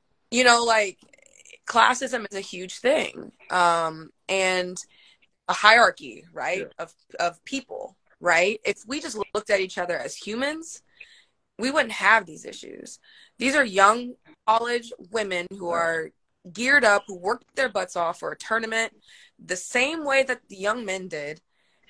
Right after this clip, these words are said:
Speaker 1: And
Speaker 2: Mm-hmm.
Speaker 1: why don't they have a-, access to the same quality, um, resources? Because they're, they're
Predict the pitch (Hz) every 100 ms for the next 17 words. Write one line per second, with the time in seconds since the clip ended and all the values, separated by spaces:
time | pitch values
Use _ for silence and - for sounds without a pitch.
0 | 190 208 185 185 _ _ - 202 226 214
1 | 220 220 208 180 170 - _ - 175 -
2 | - 156 - - 175 170 165 165 - _
3 | _ _ 180 185 190 185 185 185 175 170
4 | 165 165 160 156 - 170 160 151 147 147
5 | - _ - - 175 - - - - -
6 | - _ _ _ _ _ - 185 220 190
7 | 202 190 -